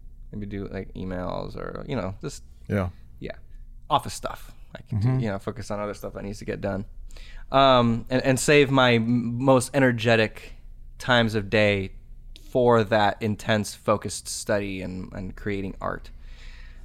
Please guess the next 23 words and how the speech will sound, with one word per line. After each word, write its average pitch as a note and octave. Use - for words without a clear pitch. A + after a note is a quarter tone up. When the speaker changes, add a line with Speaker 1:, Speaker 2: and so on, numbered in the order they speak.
Speaker 1:
Um, C#3
but E3
it's G3
up F#3
to G#3+
you. D#3+
Some D3
people F3
can F#3+
draw C3+
all D#3+
day D3
long, C3+
right? C#3
Are B2+
you C#3
ty-, F#3
are B2
you B2
that C#3+
type D3+
of D3
person? D3+